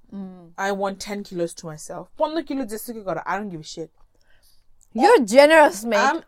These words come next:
Speaker 2: I'm literally asking ten kilos from the overall package and a hand carry go weight for myself, है?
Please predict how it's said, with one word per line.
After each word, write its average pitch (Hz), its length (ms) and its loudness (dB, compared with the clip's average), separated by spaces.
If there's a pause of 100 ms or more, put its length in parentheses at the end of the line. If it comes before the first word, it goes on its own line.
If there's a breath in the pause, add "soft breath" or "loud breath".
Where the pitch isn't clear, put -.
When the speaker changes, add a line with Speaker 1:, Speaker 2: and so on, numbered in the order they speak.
(100)
Speaker 2:
I'm 294 180 0
literally 320 380 -4
asking 247 480 -6
ten 254 320 -4
kilos 233 320 -8
from 208 160 -10
the 208 120 -12
overall 196 300 -2
package 196 460 -12
and 185 140 -10
a 180 40 -10
hand 180 280 -10
carry 170 260 -10
go 165 140 -12
weight 165 200 -8
for 165 160 -14
myself, 165 500 -12
है? 214 220 -6